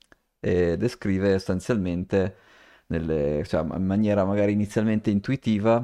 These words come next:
la relazione che lui vede tra l'unemployment e la crescita dei salari e dice, "Tanto più c'è l'unemployment, tanto meno crescono i salari." e quindi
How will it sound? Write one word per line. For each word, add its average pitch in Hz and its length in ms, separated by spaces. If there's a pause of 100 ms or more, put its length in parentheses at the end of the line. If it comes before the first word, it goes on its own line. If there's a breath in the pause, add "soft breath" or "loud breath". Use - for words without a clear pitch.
(120)
la 104 120
relazione 101 600
che - 120
lui 101 120
vede 98 400
tra 92 340 (580)
l'unemployment 110 840
e 101 40
la 92 120
crescita 92 340
dei 85 140
salari 95 520
e 95 40
dice, 80 280
"Tanto 101 380
più 98 240
c'è - 160
l'unemployment, 101 1000
tanto 95 280
meno 87 200
crescono - 440
i 104 40
salari." - 580 (380 soft breath)
e 123 120
quindi 107 500